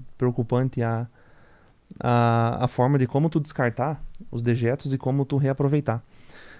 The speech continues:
A gente vem tendo uma procura grande por linhas que atendam, é, biodigestores, que atendam a reutilização de dejetos,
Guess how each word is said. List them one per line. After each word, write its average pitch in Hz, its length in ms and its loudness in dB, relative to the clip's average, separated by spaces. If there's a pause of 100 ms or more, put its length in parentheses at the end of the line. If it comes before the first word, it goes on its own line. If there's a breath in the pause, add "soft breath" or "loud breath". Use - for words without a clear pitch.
(160 loud breath)
A 123 140 2
gente 123 300 2
vem 143 220 4
tendo 147 280 2
uma 151 140 4
procura 135 600 2 (840)
grande 147 420 6
por 123 500 4
linhas 143 460 2
que - 140 -2
atendam, 123 600 0 (520 soft breath)
é, 120 200 2
biodigestores, 127 1120 2
que - 100 -2
atendam 127 580 -2
a 117 60 2
reutilização 135 680 0
de 156 80 -2
dejetos, 127 640 -2